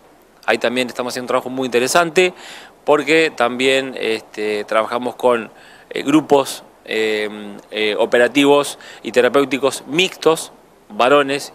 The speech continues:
y mujeres, menores de edad, mayores de edad, ¿sí? Y ahí estamos trabajando en Barrio Molino, en Capilla de Itatí, empezamos a trabajar y conformamos una nueva comisión y un nuevo cuerpo de trabajo.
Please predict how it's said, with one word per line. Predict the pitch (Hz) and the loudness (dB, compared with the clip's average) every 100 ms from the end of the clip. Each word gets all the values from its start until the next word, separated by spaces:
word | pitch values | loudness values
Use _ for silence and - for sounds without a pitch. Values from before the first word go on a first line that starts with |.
| - | -16
y | |
mujeres, | 117 - 151 139 143 - - - - | -14 0 2 4 0 -6 -20 -20 -4
menores | 110 135 160 143 | 0 2 2 4
de | 139 | 2
edad, | 139 143 139 | 4 2 0
mayores | 127 123 151 151 143 | -4 0 2 2 4
de | |
edad, | 151 160 170 - - _ | 4 4 2 -6 -20 _
¿sí? | - 165 190 - - - - | -2 0 0 -6 -20 -20 0
Y | 135 | 2
ahí | 156 | 2
estamos | 160 165 165 | 2 0 2
trabajando | 160 160 156 165 165 180 175 - - - | 2 2 4 0 4 4 4 -2 -18 -4
en | 120 123 127 | 2 2 4
Barrio | 156 160 156 151 143 139 139 | 4 4 2 4 6 6 6
Molino, | 139 151 160 165 | 4 4 4 2
en | |
Capilla | 151 135 147 143 | 0 -2 -2 -2
de | |
Itatí, | 139 147 160 | 0 -2 0
empezamos | 156 131 131 131 | -2 -2 -4 -6
a | |
trabajar | 135 135 151 - | -2 0 0 -4
y | |
conformamos | 135 135 131 151 147 139 | -4 -4 -2 -4 -4 -8
una | 143 147 | -6 0
nueva | 180 165 160 165 - - - | 4 4 4 0 -10 -20 -10
comisión | - 127 127 160 156 | -6 -2 2 2 2
y | 135 | -4
un | 139 | 0
nuevo | 139 135 | 2 2
cuerpo | 151 139 135 | 0 2 0
de | |
trabajo. | 139 147 151 - 160 | 2 2 2 0 -2